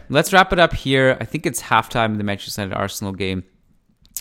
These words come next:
uh, or, or second half is about to start or something.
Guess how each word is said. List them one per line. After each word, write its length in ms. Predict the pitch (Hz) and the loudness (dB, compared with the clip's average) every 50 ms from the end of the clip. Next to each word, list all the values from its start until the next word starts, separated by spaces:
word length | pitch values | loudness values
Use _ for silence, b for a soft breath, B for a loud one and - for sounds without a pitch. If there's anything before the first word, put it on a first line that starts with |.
| - - - - | -16 -14 -8 -4
uh, 300 | 110 104 98 98 95 98 110 | -2 -2 0 0 -2 -2 -2
or, 220 | 110 98 101 98 - - | -2 -4 -4 -6 -8 -8
or 160 | - 101 98 | -8 -8 -8
second 260 | - - - - 104 | -6 -8 -6 -6 -6
half 180 | 101 95 - - | -6 -6 -6 -6
is 120 | 101 98 | -8 -8
about 180 | 90 92 95 - | -6 -8 -8 -10
to 80 | - | -10
start 260 | - - 101 92 95 | -10 -8 -8 -8 -8
or 60 | - - | -8 -10
something. 420 | - 101 95 92 - 92 95 98 | -8 -8 -8 -8 -6 -8 -8 -8